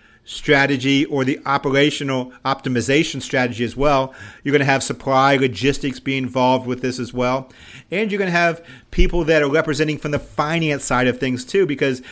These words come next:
you have a financial, uh, if, with any kind of decision, the financial implications with those decisions as well. So these are the functional leads with areas that have been approved from the executive S and O P. It's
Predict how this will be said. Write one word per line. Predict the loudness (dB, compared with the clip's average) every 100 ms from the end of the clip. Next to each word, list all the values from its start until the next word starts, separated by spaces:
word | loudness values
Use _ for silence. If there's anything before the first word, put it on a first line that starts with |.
| -4
you | -2
have | -2
a |
financial, | -2 -2 0 0 -2 -4 -6 -20 -4
uh, | 0 2 2 -2 -10 _ _ _ _ -6
if, | -6 -6
with | -4 0 0
any | 0 -2
kind | -2 -2
of |
decision, | -2 0 0 0 -4 -8 -16 -16
the |
financial | -8 -4 -2 -4
implications | -4 -6 -2 0 0 -2 -6
with | -4
those | -2 -2 -4
decisions | -8 -8 -8 -8
as | -10
well. | -6 -4 -4 -10 -18
So | -6 -2
these | 0 0
are |
the | -2
functional | -2 -2 -4 -4 -2
leads | 0 2 2 -2 -6 -8 -6
with | -6 -4
areas | 0 2 4 2 2 2 2 0
that | -4
have | -4 -2
been | -2
approved | -2 -6 -4 0 4 4 2
from | -2
the | -2
executive | -2 -2 2 2 2 -2
S | -4 -4
and | -4 -6
O |
P. | -6 -6 -6 -8 _ _ _ _ _ _ _ -20 -8
It's | -8